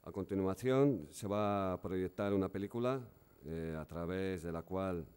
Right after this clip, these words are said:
mm, son testimonios que aparecen en las mismas y vamos a ver la realidad que tuvieron un, un grupo de gitanos en esa época. Espero que les guste la proyección y una vez finalizada,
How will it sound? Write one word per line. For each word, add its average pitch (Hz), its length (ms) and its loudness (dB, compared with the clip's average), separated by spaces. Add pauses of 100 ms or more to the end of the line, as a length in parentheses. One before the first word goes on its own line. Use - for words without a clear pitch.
(220)
mm, 76 760 -2
son 85 300 -4
testimonios 82 640 -2
que 82 60 -12
aparecen 80 500 -4
en 78 80 0
las 78 120 -6
mismas 90 480 -4
y 80 80 -12
vamos 85 300 -4
a 82 60 -4
ver 90 180 -2
la 80 160 -4
realidad 78 800 -4 (440)
que 80 120 -10
tuvieron 87 440 0
un, 76 360 0 (760)
un 92 140 4
grupo 90 320 -2
de 80 140 -2
gitanos 87 420 -2
en 80 100 -2
esa 76 220 -6
época. 64 300 -14 (1120)
Espero 85 580 -4
que 80 340 -4
les 71 180 -8
guste 80 560 -6
la 71 160 -8
proyección 92 680 -4 (420)
y 80 60 -4
una 80 140 2
vez 95 240 -2
finalizada, 98 680 0